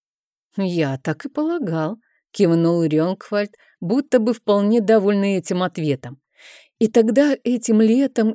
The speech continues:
или следующим тебе пришлось бы сразиться с Хальданом, а чем дело кончится, знает только Норны. У тебя прекрасная жена и такая красивая дочь.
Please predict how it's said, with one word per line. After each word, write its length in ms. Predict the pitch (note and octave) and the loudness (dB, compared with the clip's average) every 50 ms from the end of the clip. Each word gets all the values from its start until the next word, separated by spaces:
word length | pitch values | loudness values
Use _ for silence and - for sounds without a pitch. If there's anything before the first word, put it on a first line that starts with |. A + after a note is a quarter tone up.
| - - | -2 -2
или 200 | A3+ A3+ G#3+ G#3 | 0 0 0 0
следующим 680 | F3+ - G3+ F#3+ A3 B3 G#3+ A#3+ A3 - - G#3+ G3+ F3+ | 0 -2 -2 0 0 0 0 -2 -4 -2 -2 -2 -2 -2
тебе 300 | - - F#3 E3 G#3+ A3 | -2 -4 -2 -2 -2 -2
пришлось 520 | - F3+ F3 D#3+ - G3 F#3+ A3+ A#3+ G3+ | -2 -4 -4 -4 -4 -4 -2 -2 -2 -2
бы 140 | F3+ D#3+ - | -4 -6 -6
сразиться 840 | - - - D#3+ D3+ D3 C#3+ C#3+ E3+ G#3 A3 A3 - - - F3 D3+ | -4 0 2 2 2 2 0 0 -4 -4 -6 -6 -10 -8 -6 -6 -6
с 100 | - - | -6 -6
Хальданом, 680 | - D#3+ D3+ D#3+ F#3 F#3 E3+ F3+ F3 E3+ E3 E3+ E3+ _ _ - | -4 -4 -2 -2 -4 -4 -4 -4 -4 -4 -6 -8 -10 _ _ -6
а 100 | G3 E3 | -6 -4
чем 260 | - F#3+ F3 E3+ E3+ | -2 0 0 0 2
дело 280 | D3+ E3+ F#3+ G3 A3 | 2 0 0 0 -2
кончится, 680 | G#3+ - - F#3+ E3+ E3 C#3+ - F#3 D3+ - - E3+ D3 | -4 -2 -2 0 0 0 0 -2 -4 -6 -4 -4 -4 -4
знает 400 | D3+ F3 E3+ E3+ E3+ D#3+ - - | -2 0 0 0 -2 -4 -2 -2
только 400 | E3 D#3+ D3 C3+ - - E3 D#3+ | 0 0 0 -2 -2 0 2 2
Норны. 640 | E3+ E3 F3 G#3+ B3+ C4+ C4 G#3+ D#3+ C#3+ C3+ C3 - _ _ _ _ _ _ _ _ _ _ _ | 2 2 2 2 0 0 0 0 -2 -2 -4 -6 -10 _ _ _ _ _ _ _ _ _ _ _
У 120 | - G#3+ | -4 -4
тебя 260 | A3 - A#3+ G#3+ D4 D4 | -4 -2 -2 -2 -4 -2
прекрасная 720 | - D4 D4 D4+ - D4 C#4+ C4+ - - B3 B3+ A#3+ G#3+ | -2 -4 -4 -4 -4 -4 -4 -4 -4 -4 -2 -2 0 0
жена 500 | F3+ F#3 F#3+ F3 D#3+ D3+ C#3+ C#3 C#3+ D3 | 0 0 0 2 2 0 0 -2 -4 -6
и 120 | C#3+ C#3+ | -8 -8
такая 420 | - - E3 - - G#3+ A3+ A#3+ | -8 -8 -8 -6 -4 -4 -4 -4
красивая 800 | A#3 - A#3+ A#3+ A3+ - - B3 B3+ C4 B3+ B3 B3 A#3+ A#3 A3 | -2 -2 0 0 0 -2 -4 -4 -4 -2 -2 0 0 0 0 -2
дочь. 560 | G3 E3+ E3 F3 E3+ E3 D3+ - - - - | -2 -4 -4 -4 -2 -2 -4 -6 -8 -14 -20